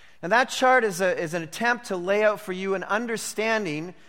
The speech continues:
of what Paul was up against. He is saying, Don't go in that ditch. Don't go in that ditch. Stay on this road. Christ has saved you. He has moved into your life.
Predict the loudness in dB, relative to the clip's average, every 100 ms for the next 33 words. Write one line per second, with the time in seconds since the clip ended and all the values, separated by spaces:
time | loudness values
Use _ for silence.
0 | -20 -2 0 0 2 4 4 2 -4 2
1 | 4 4 2 2 2 2 -2 -4 -6 -10
2 | -16 -18 -20 -20 -20 -20 -20 -20 -6 0
3 | 0 0 0 2 2 2 4 4 4 4
4 | 4 4 4 4 4 4 4 4 2 -6
5 | -8 -14 -20 -20 -20 -20 -20 -20 -20 -20
6 | -20 -20 -20 -14 0 4 4 4 4 4
7 | 4 6 4 4 2 2 0 -6 -10 -10
8 | -20 -20 -20 -20 -20 -20 -20 -20 -10 -6
9 | 2 4 6 4 4 0 2 4 6 4
10 | 2 -6 -16 -20 -20 -20 -20 -20 -20 -20
11 | -20 -20 -16 2 4 4 2 0 0 0
12 | 2 2 0 -4 -4 0 -2 -2 -2 -2
13 | 0 -2 -2 -2 0 0 2 4 4 2